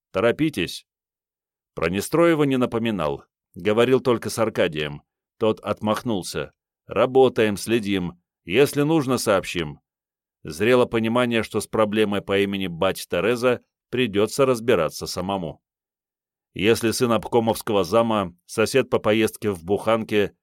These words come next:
окажется прав, криминальный пахан непременно заявит о себе в ближайшее время. А пока можно ехать отсыпаться.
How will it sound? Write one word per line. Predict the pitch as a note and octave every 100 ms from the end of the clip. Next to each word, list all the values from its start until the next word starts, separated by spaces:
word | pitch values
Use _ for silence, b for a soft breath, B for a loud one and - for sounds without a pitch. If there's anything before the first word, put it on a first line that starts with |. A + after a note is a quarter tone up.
| _ _
окажется | E2 - G2 F#2 - F#2
прав, | G#2 A#2+ - - _ _ _ _ _
криминальный | E2 D#2 E2+ A#2 D3 D#3
пахан | - A#2+ C3+ C#3+ A#2 -
непременно | - F2+ G2+ G#2 G#2+ B2+ A#2+
заявит | G#2 A2 A#2+ C3 F#2+ F#2+
о |
себе | E2+ F#2+ A2+
в | G#2+
ближайшее | G2 F#2+ F#2+ F2+ - G2
время. | G#2+ G#2 D2+ C#2 _ _ _ _ _ _ _
А | -
пока | - D2 C3 E3+
можно | D#3 E3 D#3
ехать | B2 F#2+ G#2 A#2
отсыпаться. | A2 - A#2+ - D2 - E2 C#2